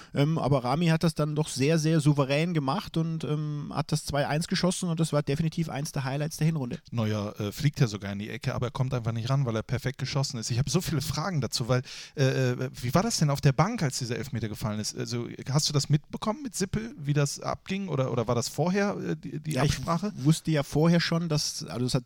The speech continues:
Speaker 1: Tobi schon öfters gesagt, dass Rami eigentlich der, der momentan wohl beste Elfmeterschütze ist. Breel hat ja dann seinen Elfmeter leider verschossen, als
Speaker 2: Ja.
Speaker 1: er schießen durfte, ähm, was, was jetzt nicht, äh, zum Schaden war, Gott sei Dank.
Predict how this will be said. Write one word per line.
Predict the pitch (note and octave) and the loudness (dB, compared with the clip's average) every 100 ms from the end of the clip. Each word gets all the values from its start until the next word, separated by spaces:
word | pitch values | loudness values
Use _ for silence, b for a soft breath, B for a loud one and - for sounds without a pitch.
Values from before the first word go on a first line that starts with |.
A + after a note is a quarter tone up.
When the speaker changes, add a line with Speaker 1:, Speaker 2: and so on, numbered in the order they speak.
| - | 0
Speaker 1:
Tobi | D3 D3 | 2 2
schon | C#3+ | 2
öfters | C#3+ F3+ - | 2 0 0
gesagt, | D#3+ E3 | 0 0
dass | D3 - | -2 -2
Rami | B2+ D#3 | -2 0
eigentlich | C3 C#3+ - | -2 -4 -4
der, | C3+ C3+ C3+ | -2 0 0
der | C3 B2+ C3+ | -2 -2 0
momentan | B2+ C3 B2+ C3+ C#3 D#3+ C#3+ | 0 -2 -2 0 0 0 2
wohl | C3+ C#3 | 2 4
beste | D3 D#3+ - F3 E3+ | 2 2 4 4 4
Elfmeterschütze | D#3 D#3+ E3 F3 F3 F3 D#3+ | 0 -2 2 2 2 0 0
ist. | F3 D#3 | 0 0
Breel | - D3 D#3+ | 0 2 2
hat | D3+ | 2
ja | D3 | 0
dann | C#3 | 0
seinen | C3 C#3+ | 0 -2
Elfmeter | D3 D3+ C#3+ | -2 0 0
leider | C3 C3+ | 2 2
verschossen, | C#3+ - F3 F#3 | 0 0 0 0
als | D3 E3+ | 2 2
Speaker 2:
Ja. | |
Speaker 1:
er | |
schießen | - F3 F3+ | 2 0 2
durfte, | F3 E3+ F3+ F3+ B B B B | 2 2 2 -2 B B B B
ähm, | - C#3+ D3 D3 D3 C#3+ C#3 A#2 | -4 0 0 0 -2 -4 -4 -2
was, | B2+ - - D#3 | -2 -2 -6 -4
was | C3 | -2
jetzt | C3+ - | -2 -4
nicht, | C3+ - | -6 -4
äh, | - A#2+ A#2+ | -4 -4 -4
zum | C3 | -4
Schaden | - C#3+ F#3+ | -2 0 0
war, | E3+ E3+ | 0 0
Gott | E3 | 0
sei | - | 0
Dank. | D#3+ D#3+ F3 | 0 0 -2